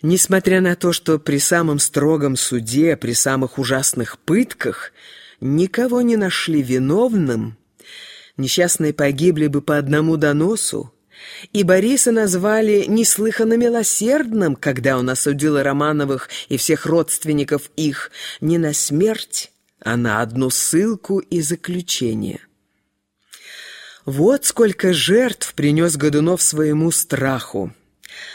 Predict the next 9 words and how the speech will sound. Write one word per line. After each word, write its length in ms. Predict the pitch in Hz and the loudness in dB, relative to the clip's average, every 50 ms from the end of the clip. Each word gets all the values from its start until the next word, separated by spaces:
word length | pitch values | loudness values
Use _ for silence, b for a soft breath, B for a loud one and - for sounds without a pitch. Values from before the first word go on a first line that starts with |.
| B B B | B B B
Старшего 720 | - - - - 196 208 220 226 - - - - 147 131 131 | -6 -6 -4 -2 -2 -2 0 -2 -2 -2 -2 -2 -2 -2 -2
из 160 | 131 127 127 | -2 -2 0
Романовых, 720 | 135 135 135 131 127 123 120 117 110 107 113 110 - - | 0 0 0 0 0 0 -2 -2 -4 -6 -8 -10 -10 -4
боярина 800 | 123 135 131 127 143 165 175 180 165 165 160 156 156 147 143 - - | 0 0 2 2 2 2 2 2 0 0 0 0 0 0 -2 -4 -6
Фёдора 540 | - - - 151 165 175 170 156 156 151 143 | -10 -4 0 0 2 2 2 0 0 0 0
Никитича, 960 | 139 139 139 127 - - - 202 226 202 - - 147 - - - 120 104 - B B B B B B B _ | 0 -2 -2 -4 -4 -4 -2 -2 -2 -2 -4 -6 -6 -6 -4 -4 -4 -6 -8 B B B B B B B _
постригли, 960 | - 139 135 - - - - - 139 160 190 175 131 123 120 110 107 110 113 110 _ B B B B B B | -4 -2 0 0 -2 -2 -2 -2 -2 0 0 -2 -2 -2 -2 -2 -2 -4 -6 -10 _ B B B B B B
назвали 600 | 147 143 139 127 135 156 165 160 156 156 - - - | 0 0 0 0 0 0 0 0 0 -2 -2 -4 -8
Филаретом 1000 | - - 170 175 175 170 170 175 170 165 151 131 120 - - 110 92 98 - | -4 -2 -2 0 0 0 -2 0 0 0 0 0 -2 -4 -6 -6 -6 -6 -10